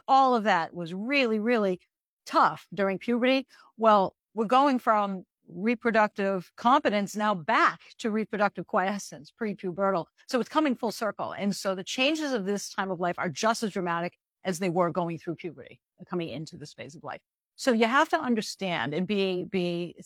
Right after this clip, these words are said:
be sympathetic to your body that, okay, it's going through a lot and it's not always gonna show up the way I want it to. And so you have to be ready to be very adaptable and flexible in your training,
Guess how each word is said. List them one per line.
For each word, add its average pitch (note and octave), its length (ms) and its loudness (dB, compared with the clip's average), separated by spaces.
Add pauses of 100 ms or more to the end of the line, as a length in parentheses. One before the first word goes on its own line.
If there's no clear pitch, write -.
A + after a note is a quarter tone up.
(120)
be F3+ 100 -8
sympathetic G3 580 -2
to F3+ 100 -6
your E3 100 -2
body E3 280 0
that, D#3+ 200 -4
okay, - 280 -10 (360)
it's G#3+ 140 -2
going A#3+ 220 6
through G3+ 140 0
a - 20 2
lot - 260 -2 (200)
and F3+ 280 0
it's - 340 -6
not G#3 320 0 (460)
always G#3+ 360 4
gonna G3 160 -4
show G3 320 2
up F3 200 2 (180)
the F#3 80 -6
way E3+ 380 2
I D#3+ 100 -6
want D3+ 280 -12
it C#3 120 -20
to. - 220 -20 (480)
And A3+ 180 0
so G#3+ 280 2
you G#3+ 280 0
have B3 460 0 (120)
to B3 120 0
be G#3 200 0
ready F#3+ 480 2
to - 120 -10
be F3+ 120 -4
very F#3+ 280 2
adaptable G#3+ 800 0 (280)
and F#3 160 -2 (180)
flexible F3+ 540 -4
in E3+ 140 -10
your D#3 120 -12
training, - 440 -20